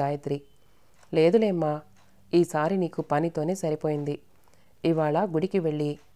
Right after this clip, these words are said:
అలా తిరిగి వద్దాము. సాయంత్రం రెడీగా ఉండు. అనుకున్నట్టే ఇద్దరూ నాలుగు గంటలకి బయలుదేరి గుడికి వెళ్ళారు.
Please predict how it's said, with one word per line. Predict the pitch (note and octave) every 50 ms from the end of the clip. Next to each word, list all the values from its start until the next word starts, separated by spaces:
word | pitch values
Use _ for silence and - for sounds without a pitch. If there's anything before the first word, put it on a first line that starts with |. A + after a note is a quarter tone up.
| - - -
అలా | D3+ D#3+ F3+ G#3+
తిరిగి | G#3 - D#3 E3 E3 E3+
వద్దాము. | D#3+ D3 D#3 D3 D3 D3 C#3+ D3 - - - - - - - - - - -
సాయంత్రం | - - D3+ C#3+ E3+ G#3 G3+ E3+ E3 F3 F#3+
రెడీగా | E3+ D#3 C#3+ D#3+ E3 D3+ E3+ F3+
ఉండు. | F#3+ F3 D#3 D3 D3+ D3 C#3+ - - - - - - - - - - - - - - D3+
అనుకున్నట్టే | D#3+ F3+ G#3 - A#3 G3+ F#3 D#3+ C#3+ - D#3+ D3+ D3 D3 - - - -
ఇద్దరూ | D3+ D3+ C#3 D3 E3+ E3+ D#3+ D3 D3 - - - - - - - - - -
నాలుగు | D#3 D3+ E3 F#3+ G3+ D#3+ - D3
గంటలకి | D3 D3+ D#3 D3+ D3 - G3+
బయలుదేరి | F3 D#3+ D3 D3+ D#3+ D3+ D3+ D3 C#3+ C#3+ D3 - - -
గుడికి | - - D#3+ F#3+ - F3+
వెళ్ళారు. | D#3 D3+ D3 D3 D3 C#3+ C#3+ D3